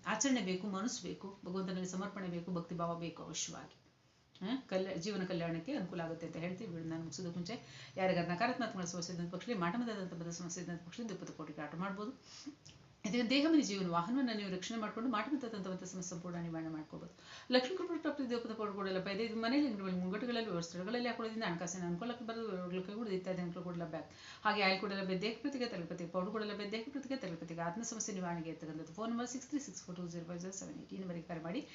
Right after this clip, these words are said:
ಬುಕ್ ಮಾಡ್ಬೋದು. ಅವಳುಕಲ್ಲೂ ಈ ಸಂಬಂಧಪಟ್ಟಂಥ ಔಷಧಿ ಕೂಡ ಲಭ್ಯ ಇದೆ. ಹನ್ನೆರಡು ವರ್ಷದ ಒಳಪಟ್ಟಂತ ಮಕ್ಕಳಿಗೆ ಬಾಲಕ ಸಮಸ್ಯೆ ನಿವಾರಣೆಗೆ ಔಷಧಿ ಕೂಡ ಲಭ್ಯ ಇದೆ. ಯಾವುದೇ ಸೈಡ್ ಎಫೆಕ್ಟ್ಸ್ ಇಲ್ಲ, ಸಕಾರಾತ್ಮಕವಾಗಿ ಕ್ರಮಬದ್ಧವಾಗಿ ಬಳಸ್ಕೊಂಡಂಥ ಪಕ್ಷದಲ್ಲಿ ಅನುಕೂಲ ತುಂಬ ಚೆನ್ನಾಗಿ ಇದೆ. ಫೋನ್ ನಂಬರ್ ಸಿಕ್ಸ್ ತ್ರೀ ಸಿಕ್ಸ್ ಫೋರ್ ಟೂ ಜೀರೋ ಫೈವ್ ಜೀರೋ ಸೆವೆನ್ ಏಟ್, ಈ ನಂಬರಿಗೆ ಕರೆ ಮಾಡಿ ಬುಕ್ ಮಾಡ್ಬೋದು.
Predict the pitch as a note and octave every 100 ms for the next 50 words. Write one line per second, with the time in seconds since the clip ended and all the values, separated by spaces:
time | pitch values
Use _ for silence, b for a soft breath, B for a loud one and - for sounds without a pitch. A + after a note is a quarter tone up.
0 | B B B C4 - D3+ - - - -
1 | - - A3 C4 E4 D#4 G#3+ G3+ F#3 F3
2 | F3 F3 E3 F#3 F3+ F3 E3+ E3 E3+ F#3+
3 | G#3 A3+ C4+ F#3+ F#3 F3 F3+ C4 C4+ F#3
4 | F#3+ E3+ E3 G3 B3+ A#3+ - F#3 E3+ G#3
5 | F#3 F3 E3+ E3+ D#3+ D#3 D#3 D3 D#3 F3
6 | G3+ A3+ A3 B3 C4 C4+ B3+ E4 B B
7 | B C4 C#4 D4+ C4+ A#3+ A3 G#3 G#3 D4+
8 | A3 F3+ E3 D#3+ E3 E3 E3+ F3+ E3 E3
9 | E3+ B3+ B3+ F3 D#3+ D3+ D3+ F3 D#3+ -
10 | D#3+ G#2+ - - - F#3 E3+ - - -
11 | - F#3+ G#3+ A3+ C4 D#4+ D4 A3+ - F#3
12 | E3 E3 E3+ D#3+ G#3 - C#3+ - - G3
13 | F3 E3 E3 D#3 G#3+ A3 D#3 C#3+ C3 B2